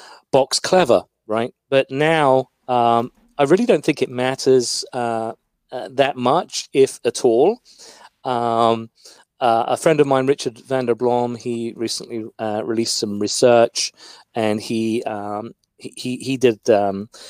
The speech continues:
he looked at a lot of data, right, over, uh, I think four thousand five hundred different pieces of content, and he went to his local, um, his local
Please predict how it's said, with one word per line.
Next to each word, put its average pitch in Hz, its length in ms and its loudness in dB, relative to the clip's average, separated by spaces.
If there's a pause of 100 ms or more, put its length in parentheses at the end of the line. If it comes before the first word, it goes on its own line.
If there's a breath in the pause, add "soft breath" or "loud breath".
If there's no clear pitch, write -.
(240 loud breath)
he 233 100 2
looked 202 200 6
at 151 80 6
a 139 80 8
lot 131 180 8
of 120 120 6
data, 117 460 4 (200)
right, 117 280 -2
over, 117 540 -2
uh, 110 240 -6
I 113 60 -6
think 113 240 -6
four 117 160 -2
thousand 117 340 0
five 110 280 -2
hundred 101 320 -2
different - 280 -8
pieces - 240 -6
of 101 120 -16
content, 98 540 -6
and 107 120 -8
he 107 80 -4
went 110 160 -4
to 113 100 -2
his 101 120 -2
local, 110 420 0 (560 loud breath)
um, 101 560 -6
his 127 180 2
local 123 500 6